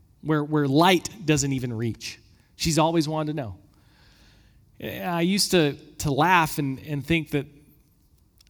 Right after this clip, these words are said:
this kind of question to God was, was a joke because, you know, we should ask really theological, high-minded questions to God. But, but now I think,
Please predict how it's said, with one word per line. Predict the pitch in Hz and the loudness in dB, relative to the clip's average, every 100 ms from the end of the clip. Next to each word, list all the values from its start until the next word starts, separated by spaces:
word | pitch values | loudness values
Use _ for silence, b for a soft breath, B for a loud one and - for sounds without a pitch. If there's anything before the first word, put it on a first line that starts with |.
| _ _ _ - | _ _ _ -12
this | 151 165 - | 0 0 2
kind | 180 170 | 0 0
of | 131 | 0
question | - 180 - 156 131 | 0 0 0 -4 -2
to | 135 | -6
God | 127 170 160 151 | -4 -2 0 0
was, | 135 120 120 151 | -2 -6 -8 -6
was | 117 | -6
a | 113 | -4
joke | 123 196 123 139 | -4 -4 -4 -6
because, | 135 127 113 | -6 -6 -8
you | - 139 | -8 -8
know, | |
we | 110 135 | -6 -6
should | - 139 | -2 2
ask | 143 - 127 | 2 0 -2
really | 143 160 147 | 4 4 4
theological, | - 180 170 170 165 175 151 | 4 6 6 6 4 0 0
high-minded | 180 233 247 226 160 - | 2 6 6 6 2 2
questions | 147 - 127 110 | -2 -2 -6 -8
to | - | -6
God. | 120 113 101 - _ _ b b b b b b b b _ - - | -6 -6 -6 -10 _ _ b b b b b b b b _ -8 -4
But, | 165 - | -4 -4
but | 170 | -4
now | 175 202 233 | 0 2 4
I | 202 | 2
think, | - 190 180 - - | 2 -2 -2 -10 -18